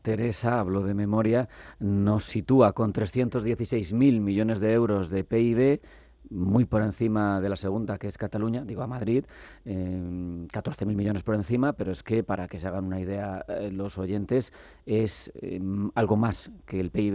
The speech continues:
de todo Portugal, y está por encima del pib de Finlandia, del pib de Hungría, del pib de Grecia. Eso demuestra, mm, el tamaño de la economía, para, para que nos hagamos una idea. Por cierto, Ángel, no quiero dejarte escapar sin, sin sacarlo.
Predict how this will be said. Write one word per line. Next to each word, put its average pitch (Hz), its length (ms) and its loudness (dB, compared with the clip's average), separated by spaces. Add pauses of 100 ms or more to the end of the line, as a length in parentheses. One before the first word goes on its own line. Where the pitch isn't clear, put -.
(120)
de 95 100 0
todo 101 240 -2
Portugal, 113 500 0 (580)
y 95 60 -8
está 92 180 -6
por - 120 -6
encima 107 720 0
del 95 240 -6
pib 101 220 0
de 101 160 -2
Finlandia, 110 800 2
del 95 180 -4
pib 101 240 -4 (340)
de 110 120 0
Hungría, 110 680 4 (200)
del 107 200 -2
pib 110 320 2
de 107 120 0
Grecia. 117 680 4
Eso 117 380 -4
demuestra, 113 640 0
mm, - 140 -6 (300)
el - 120 -6
tamaño 107 360 0
de 113 60 -2
la 127 60 -2
economía, 117 540 -2
para, 87 260 -2
para 90 220 -4
que 90 80 -6
nos 85 100 -6
hagamos 101 260 -2
una 95 180 0
idea. 104 320 0 (880)
Por 190 120 -4
cierto, 117 240 2
Ángel, 107 220 2
no 104 100 -2
quiero 104 200 -2
dejarte 101 300 -2
escapar 104 400 -4
sin, 92 600 -2
sin 101 160 -6
sacarlo. 101 480 0